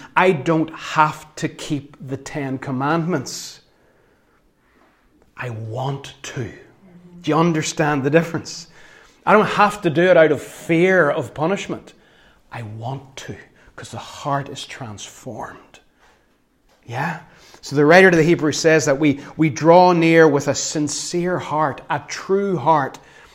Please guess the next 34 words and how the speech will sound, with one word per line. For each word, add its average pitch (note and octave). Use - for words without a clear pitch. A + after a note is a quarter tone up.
Church, F#3+
your C#3+
hearts E3
are D3
being C3+
transformed. -
Your D3+
hearts D#3
have D#3+
been C#3+
transformed. A#2+
It's -
a D3+
work C#3+
of C3+
the C3+
Holy C3+
Ghost. -
He D3
also F3
says E3
that D3
we D3
are C#3+
in C#3+
full E3+
assurance D3+
of C3
faith. -
You D3
can't E3+
muster D3
up B2
faith. -